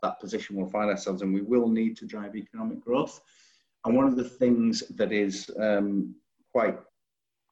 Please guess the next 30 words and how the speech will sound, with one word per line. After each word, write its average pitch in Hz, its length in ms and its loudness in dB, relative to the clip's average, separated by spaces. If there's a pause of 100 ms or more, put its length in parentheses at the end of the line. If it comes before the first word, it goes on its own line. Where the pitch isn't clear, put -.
(220)
important 110 880 -4
is 95 140 -6
that 95 120 -4
when 110 140 -2
you're 113 140 0
driving, 104 520 -2
growing 98 400 2
something 101 460 -2
or 90 80 0
you're 92 140 2
growing 101 400 0
anything, 95 400 -4
it's - 180 -16
usually 113 540 2
easier 101 560 -2
to 95 140 -10
grow 101 380 -2
from 113 280 -4
a - 20 -2
lower 113 380 0
base 139 460 -2
than 104 140 -2
it 98 120 -2
is - 160 -6
to - 100 -8
grow 110 240 -2
from 113 220 -4
a 110 80 -4
higher 123 340 0
base. 156 440 0